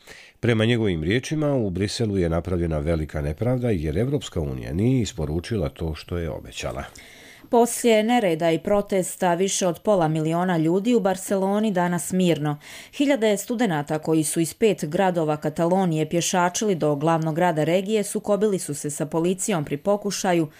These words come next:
Speaker 2: da uđu u zgradu španske nacionalne policije.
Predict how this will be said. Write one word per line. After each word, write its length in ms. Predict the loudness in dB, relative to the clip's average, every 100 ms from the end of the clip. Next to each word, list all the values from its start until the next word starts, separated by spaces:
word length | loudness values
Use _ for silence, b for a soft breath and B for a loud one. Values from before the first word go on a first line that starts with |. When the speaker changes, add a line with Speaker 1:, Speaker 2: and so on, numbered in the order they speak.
| B B
Speaker 2:
da 160 | 2 4
uđu 320 | 4 2 0
u 40 |
zgradu 380 | 0 0 0 -2
španske 580 | -4 -2 -2 -2 -4 -2
nacionalne 680 | -2 -4 -4 -2 -2 -2 -2
policije. 540 | -2 -2 -4 -8